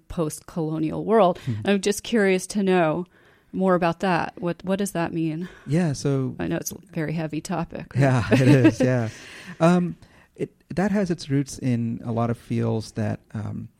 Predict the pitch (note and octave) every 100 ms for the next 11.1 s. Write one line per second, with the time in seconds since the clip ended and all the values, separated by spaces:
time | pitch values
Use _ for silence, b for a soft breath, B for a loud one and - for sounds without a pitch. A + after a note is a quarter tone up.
0 | _ _ - - - - - B2 A#2+ A2+
1 | A2+ - - B2+ C#3 - C3 A#2 - -
2 | C#3+ C3 - A#2 A2+ A2+ - - - A#2+
3 | - A#2 G#2 A#2 A2+ B2 A2+ G#2 G#2+ A2
4 | - - b b b A#2 A2 G#2+ G#2+ G#2+
5 | G#2 G#2+ G#2 G#2+ - G#2+ G#2+ G#2+ G#2 -
6 | A#2+ A#2 - A2+ A#2 G#2+ - - G#2+ -
7 | b b b - A#2 A2 A2 A2 - B2
8 | - - C#3+ - B2 - C#3 C3 - D3+
9 | C#3+ C3 A#2 - A#2+ A2 G#2 G#2 G#2+ G2+
10 | A2 C3 A#2 - A#2 A2+ - G#2 G2+ G#2+